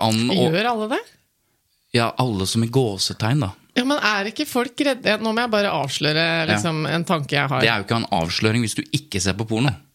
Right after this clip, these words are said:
Speaker 2: Nei, men, eh, l-, la oss si at jeg, eh, vurderte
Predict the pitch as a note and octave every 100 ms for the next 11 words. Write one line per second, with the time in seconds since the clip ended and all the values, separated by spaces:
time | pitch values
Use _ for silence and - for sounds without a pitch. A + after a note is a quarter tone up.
0 | _ _ B3+ B3 C4+ C4+ C4 C4 C4 C4
1 | B3+ C4 B3 - _ - A#3 - - A#3
2 | A#3 B3+ C4 - A#3 C4 E4 - - A#3+
3 | A#3+ A#3 A#3+ B3 B3 - A#3+ A#3+ A#3 A#3
4 | A3+ A3+ A3 G#3 A3+ F#3+ E3+ - -